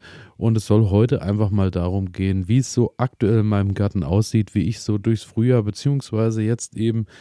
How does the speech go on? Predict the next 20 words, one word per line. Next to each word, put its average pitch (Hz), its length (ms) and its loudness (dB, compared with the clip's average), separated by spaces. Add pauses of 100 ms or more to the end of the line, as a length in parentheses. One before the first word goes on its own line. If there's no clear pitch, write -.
(240)
auch 120 160 0
beim 113 220 2
Auspflanzen 123 580 0
vorankomme, 117 760 -2
weil 110 220 2
ich - 220 -6
doch 120 180 0
sagen 104 460 0
muss, 101 300 -2 (420)
das - 260 -4
Wetter 98 300 0
könnte 95 340 -4
hier 95 300 -2
und 95 180 -2
da 82 300 -4
ein 85 460 -8 (100)
bisschen 113 340 -2
besser 95 320 -2
sein, 92 380 0
aber 90 420 -4